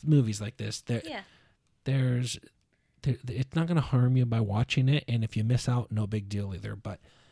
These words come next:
Speaker 1: anyway, that's enough for No Exit. Check it out if you want to.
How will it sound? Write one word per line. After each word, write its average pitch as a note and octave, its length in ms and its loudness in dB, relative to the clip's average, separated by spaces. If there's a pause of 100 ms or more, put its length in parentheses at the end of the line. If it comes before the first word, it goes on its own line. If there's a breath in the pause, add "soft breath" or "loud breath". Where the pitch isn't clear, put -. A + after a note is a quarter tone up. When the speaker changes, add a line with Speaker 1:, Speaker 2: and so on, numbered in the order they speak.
(260 soft breath)
Speaker 1:
anyway, A#2+ 520 4 (180)
that's A2 340 -2
enough G#2+ 340 -2 (120)
for F#2+ 680 -8 (240)
No F#2+ 340 -2
Exit. F#2 560 -6 (600 soft breath)
Check - 220 0
it C#3+ 80 0
out C3+ 220 2
if A2 180 -4
you G#2 100 -2
want G2+ 300 -2
to. G2+ 440 -2